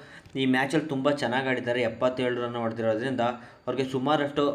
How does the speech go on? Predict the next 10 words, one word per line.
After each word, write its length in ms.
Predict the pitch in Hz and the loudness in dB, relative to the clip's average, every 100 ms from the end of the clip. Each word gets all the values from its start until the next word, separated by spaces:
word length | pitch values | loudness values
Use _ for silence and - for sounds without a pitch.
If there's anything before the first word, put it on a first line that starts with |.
| - | -4
ಅವ್-, 220 | 120 117 | -8 -2
ಅವ್ರಿಗೆ 320 | 120 123 123 123 | 0 2 0 -2
ಪ್ರೆಸೆಂಟೇಷನ್ನ 600 | 113 127 131 135 131 127 | 0 0 -2 -2 -2 -4
ಕೊಡಬೇಕಾಗಿರುತ್ತೆ. 800 | 117 110 123 123 117 113 113 175 180 - - | -2 -2 0 0 0 0 0 0 -2 -16 -14
So 120 | - | 0
ಅದರಿಂದ 280 | 160 147 156 | 2 4 2
ಕೊಹ್ಲಿರವ್ರನ್ನ 580 | 160 139 147 160 143 139 | 2 2 4 4 4 0
ಕೇಳ್ತಾರೆ. 420 | 135 123 117 139 147 | 0 0 2 2 2
So 140 | 156 | 2
ಅದರಿಂದ 280 | 131 123 | 2 2